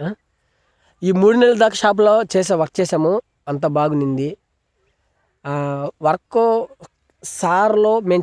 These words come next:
చేసే సార్లు ఏమన్నా అంటే, మీ ఇద్దరు ఒకే షాప్లో చేరలా. మన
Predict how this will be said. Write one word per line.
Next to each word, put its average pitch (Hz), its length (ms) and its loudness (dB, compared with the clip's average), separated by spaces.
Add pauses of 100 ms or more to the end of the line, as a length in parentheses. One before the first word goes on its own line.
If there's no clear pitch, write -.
చేసే 202 260 -2
సార్లు 185 420 0
ఏమన్నా 165 340 2
అంటే, 180 180 2
మీ 180 140 2
ఇద్దరు 190 240 2
ఒకే 214 300 0
షాప్లో 202 320 0 (120)
చేరలా. 185 360 0 (580)
మన 165 240 2